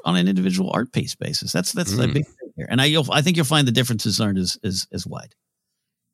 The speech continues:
Speaker 2: Yeah, no, I, I really
Speaker 1: Yeah,
Speaker 2: agree with
Speaker 1: yeah,
Speaker 2: that.
Speaker 1: yeah, yeah. Sorry, and the stuff you're saying, it's great. And, and it's definitely, you know, then the, the Georgeness is missing at times, it, it, or it's a different version of it, you know?
Speaker 2: Yeah, I mean, I think part of what,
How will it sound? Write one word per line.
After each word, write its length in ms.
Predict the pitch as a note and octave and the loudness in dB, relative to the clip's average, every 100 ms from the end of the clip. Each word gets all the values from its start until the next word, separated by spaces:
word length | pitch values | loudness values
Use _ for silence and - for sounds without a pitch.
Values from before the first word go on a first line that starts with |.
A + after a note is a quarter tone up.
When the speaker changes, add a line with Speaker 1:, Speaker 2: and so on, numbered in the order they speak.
| - | -4
Speaker 2:
Yeah, 300 | G2+ F2 C2 - | 0 0 -2 0
no, 240 | A#2+ C#3+ | 4 6
I, 100 | A2+ D#3+ | 6 4
I 100 | - A3 | 2 0
really 480 | F2+ F#2 B2+ B2 | 0 4 6 8
Speaker 1:
Yeah, 80 | F#2 | 6
Speaker 2:
agree 200 | F#2+ F2 | 4 0
with 120 | D#2+ C#3+ | 0 0
Speaker 1:
yeah, 120 | B2 | 0
Speaker 2:
that. 80 | B2+ - _ | 0 -2 _
Speaker 1:
yeah, 100 | C3 | -6
yeah. 20 | - | -4
Sorry, 200 | - C3+ | 0 2
and 80 | C#3 | 2
the 40 | C3+ | 2
stuff 180 | A#3 D#3 | 2 4
you're 80 | |
saying, 180 | F#3+ E3 | 4 4
it's 60 | B2+ | 4
great. 320 | F#3+ A#3 C3 | 4 4 2
And, 140 | D3 | 2
and 180 | D3 D3 | 2 2
it's 120 | C3+ | 2
definitely, 300 | - D3 D3+ | 2 2 2
you 140 | C#3+ D3 | 2 2
know, 80 | - | 2
then 320 | D3 D3+ A2+ | 2 0 0
the, 160 | B2 A#2+ | -2 0
the 100 | B2+ | 0
Georgeness 640 | A#2 C3+ G3 D3 E3 B2+ | 2 4 4 4 2 0
is 180 | - E3+ | 0 2
missing 360 | B2+ E3+ E3 C#3+ | 4 4 4 2
at 100 | B2+ | 4
times, 240 | F3 C#3 - - - - | 2 2 -2 -12 -14 0
it, 160 | D3 D3 C3 | 2 4 2
it, 40 | D#3 | 2
or 100 | D3+ | 2
it's 100 | C#3+ | 4
a 60 | |
different 260 | C3 C3 A#2+ | 2 2 4
version 300 | B2+ A2 D#2+ | 2 2 -2
of 120 | - | -10
it, 60 | - - | -8 0
you 100 | A2+ | 2
know? 140 | B2 - _ _ _ _ _ _ _ - - - | 2 -2 _ _ _ _ _ _ _ -18 -18 -2
Speaker 2:
Yeah, 160 | D#3 D3 | 2 4
I 40 | |
mean, 140 | C3 | 6
I 80 | B2+ | 6
think 260 | B2+ F#3+ - | 4 0 2
part 200 | B2 D3 | 4 4
of 80 | G#2+ | 4
what, 160 | F#2+ | 2